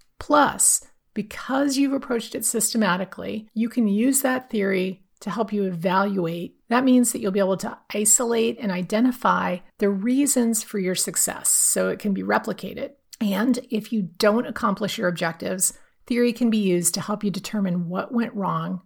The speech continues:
and why, so that you don't repeat your mistakes in the future. So now you know five reasons that theory can help you in practice.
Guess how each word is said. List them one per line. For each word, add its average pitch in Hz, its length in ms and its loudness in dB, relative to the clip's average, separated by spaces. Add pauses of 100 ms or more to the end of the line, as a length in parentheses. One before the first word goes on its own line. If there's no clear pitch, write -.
(140)
and 202 200 0
why, 262 320 -2
so 185 260 2
that 185 140 0
you 214 100 0
don't 196 280 0
repeat 208 360 -6
your 190 140 -2
mistakes 175 680 -4
in 202 100 2
the 180 60 0
future. - 540 -8 (220)
So 254 460 4 (240)
now 220 240 4
you 294 180 6
know 294 340 4 (220)
five 269 720 0
reasons 214 720 -2 (300)
that 233 300 -6
theory 254 380 0
can 240 180 0
help 208 280 -2
you 196 240 0
in 190 180 -2
practice. - 720 -4